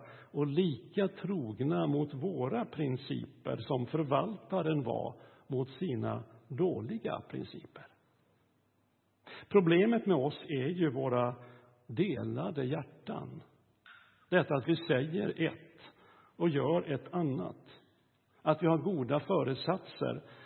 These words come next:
men så sällan lever upp till dessa goda föresatser. Varje gång vi sviker en annan människa så sviker vi ju också oss själva och våra ideal. Eller som, eh,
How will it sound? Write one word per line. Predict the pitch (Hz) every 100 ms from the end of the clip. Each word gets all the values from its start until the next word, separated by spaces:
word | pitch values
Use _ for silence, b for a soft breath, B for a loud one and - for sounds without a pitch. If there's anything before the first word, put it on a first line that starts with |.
| B
men | 156
så | 139 165
sällan | - 160 127 135
lever | 143 160 180 -
upp | 196 226 - -
till | 143 127
dessa | 143 123 - 127
goda | 113 113 131 107 113
föresatser. | - 135 120 120 - 131 - 123 147 _ _ _ _ _ _ _ _ B B B
Varje | 147 208 202 196 208
gång | 147 143 135
vi | 156
sviker | - 143 156 190 - 165
en | - 143 151
annan | 151 110 113 123
människa | 135 113 110 - 139 139 B B
så | - 185
sviker | 180 135 127 143 - 156
vi | 143
ju | 165
också | 135 113 - 143
oss | 135
själva | - 170 190 120 117 214 160 131
och | - 143
våra | 185 123 127
ideal. | 143 131 175 202 - - - _ _ _ _ _ _ _ _ -
Eller | 160 160
som, | 156 170 156
eh, | 151 147